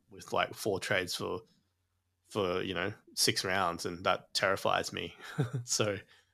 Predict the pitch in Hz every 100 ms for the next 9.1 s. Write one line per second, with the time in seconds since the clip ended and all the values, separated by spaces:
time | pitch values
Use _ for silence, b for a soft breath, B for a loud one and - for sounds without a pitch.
0 | _ - 104 104 92 95 101 107 110 -
1 | 135 139 120 110 107 101 - 104 101 104
2 | 82 92 101 104 110 104 107 101 98 92
3 | - 107 98 92 104 101 - 107 - 98
4 | - 95 - 101 92 - _ _ - -
5 | 98 98 - - 95 92 - - 98 90
6 | - _ _ _ - 98 101 101 98 98
7 | 95 98 107 - 107 113 110 107 104 98
8 | 95 95 101 - 98 95 98 98 95 95
9 | 98